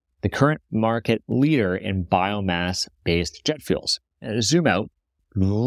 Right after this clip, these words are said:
dozens of companies around the world are currently competing to devise the greatest, most viable jet fuel, using everything from corn to rabbit poop in their elixirs. Around four hundred ninety-nine thousand commercial flights flew globally on some blend of S A F as of mid-twenty twenty-three,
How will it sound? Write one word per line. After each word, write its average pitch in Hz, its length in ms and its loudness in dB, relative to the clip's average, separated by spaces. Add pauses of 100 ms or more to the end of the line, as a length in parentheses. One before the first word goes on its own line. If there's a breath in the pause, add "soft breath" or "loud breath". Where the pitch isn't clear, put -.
(560)
dozens 143 320 2
of - 80 -4
companies 107 400 2
around 95 240 2
the 95 60 -4
world 85 260 0
are 92 100 -2
currently 120 420 -2
competing 92 420 -2
to 87 140 -4
devise 80 500 0
the 90 100 0
greatest, 110 500 0
most - 260 -6
viable 98 380 2
jet 85 300 -2
fuel, - 180 -4 (140)
using 98 260 0
everything 117 400 0
from 92 180 -4
corn 143 440 -2
to 90 200 0
rabbit 127 440 0
poop 87 280 -2
in 85 80 0
their 87 140 0
elixirs. 113 580 -4 (300)
Around 120 260 0
four 143 220 0
hundred 147 220 -2
ninety-nine 117 520 -2
thousand 110 360 -2
commercial 104 400 -2
flights 107 320 -2
flew 95 260 -2
globally 110 580 0
on 98 120 -4
some 117 260 -2
blend 101 300 2
of 92 100 -2
S 87 220 -2
A 87 120 0
F 87 220 -4
as 85 220 0
of 82 100 -4
mid-twenty 85 460 -2
twenty-three, 95 480 0